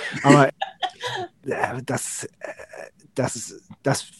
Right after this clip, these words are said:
wird, sowas wird, wird aber dann immer fehlen. So, es wird, wird immer, äh, wir werden immer Kom-,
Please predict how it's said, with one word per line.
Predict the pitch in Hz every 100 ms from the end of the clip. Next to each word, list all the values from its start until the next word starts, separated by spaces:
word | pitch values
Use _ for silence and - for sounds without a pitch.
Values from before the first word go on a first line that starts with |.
| -
wird, | 135 160 -
sowas | 147 160
wird, | 147 - 151
wird | 151 147
aber | 139
dann | 131
immer | 120 143
fehlen. | - 127 139 104
So, | 107
es | 107 104
wird, | 120 120
wird | 120
immer, | 151 147 151
äh, | 139 131 131 123
wir | 123
werden | 117 135
immer | 135 147
Kom-, | 143 139